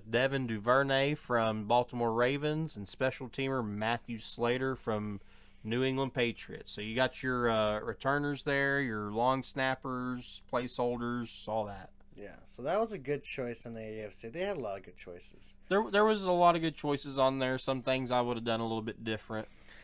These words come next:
Speaker 2: I know
Speaker 1: Uh,
Speaker 2: N F C changed a lot.
Speaker 1: N F C, man, after we read this N F C one,
Speaker 2: We're gonna be out of breath.
Speaker 1: dude, 'cause there's gonna be a lot of changes,
Speaker 2: Yep.
Speaker 1: and there's gonna be,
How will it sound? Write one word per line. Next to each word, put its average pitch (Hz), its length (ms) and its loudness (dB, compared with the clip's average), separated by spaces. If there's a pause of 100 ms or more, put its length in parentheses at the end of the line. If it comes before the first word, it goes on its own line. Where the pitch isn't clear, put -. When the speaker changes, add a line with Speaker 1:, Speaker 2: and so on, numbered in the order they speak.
(160)
Speaker 2:
I 180 120 2
know 170 300 8
Speaker 1:
Uh, - 20 6
Speaker 2:
N 175 280 10
F 156 120 4
C 131 200 2
changed 120 340 -2
a 104 40 -6
lot. 101 260 -6 (200)
Speaker 1:
N 202 160 4
F 170 180 0
C, 139 400 -4 (580)
man, 110 300 -8
after 139 240 -6
we 151 140 -8
read 147 280 -8
this 120 200 -6
N 113 160 -4
F 127 100 -6
C 143 220 -10
one, 151 320 -8 (1400)
Speaker 2:
We're 104 120 -10
gonna 117 120 -6
be 104 120 -6
out 101 100 -4
of 98 80 -8
breath. 104 380 -4 (380)
Speaker 1:
dude, - 180 6
'cause 131 260 4
there's 139 240 4
gonna 131 200 4
be 117 100 0
a 107 100 2
lot 110 380 6
of 107 100 -6
changes, 143 720 -4
Speaker 2:
Yep. 107 180 -6
Speaker 1:
and 117 560 -2
there's 120 240 0
gonna 120 220 -2
be, 113 640 -4